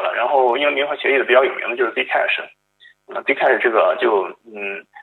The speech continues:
，Z E C，Z E C在，在平台上有交易，然后还有Sero，S E R O，这个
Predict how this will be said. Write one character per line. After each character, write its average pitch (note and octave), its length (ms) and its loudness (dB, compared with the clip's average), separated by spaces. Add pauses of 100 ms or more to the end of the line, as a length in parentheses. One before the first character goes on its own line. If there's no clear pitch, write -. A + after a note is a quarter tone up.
(140)
，Z C#3+ 100 4
E C3+ 180 0
C，Z C3+ 480 0
E B2 120 0
C C3 140 2
在， B2 260 6
在 A#2+ 80 2
平 A#2+ 140 -6
台 A#2+ 80 0
上 A#2+ 80 2
有 A#2 60 -6
交 A2+ 180 2
易， G#2+ 100 -4 (380)
然 B2+ 120 6
后 C#3+ 60 6
还 E3 120 4
有 A#2+ 180 4
Sero，S C3 960 2
E B2+ 80 2
R A2+ 220 4
O， A#2+ 220 0 (100)
这 B2+ 120 -4
个 G2 400 0